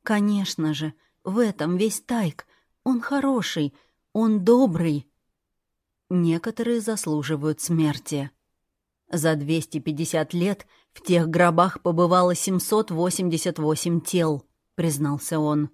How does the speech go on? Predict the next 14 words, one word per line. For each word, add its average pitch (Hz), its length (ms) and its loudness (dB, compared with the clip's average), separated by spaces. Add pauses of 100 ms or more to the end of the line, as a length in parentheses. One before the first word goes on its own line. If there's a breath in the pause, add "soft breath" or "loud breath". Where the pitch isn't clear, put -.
(540)
«Я 165 220 2
чувствовал 156 560 -4
их - 260 -6
последний 160 560 0
вдох, 165 480 0 (320)
держал 165 520 2
их 165 120 -2
в 170 80 2
объятиях, 180 600 0
когда 165 320 0
души 175 320 -2
покидали 151 540 -2
их 147 160 -8
тела. 151 460 -4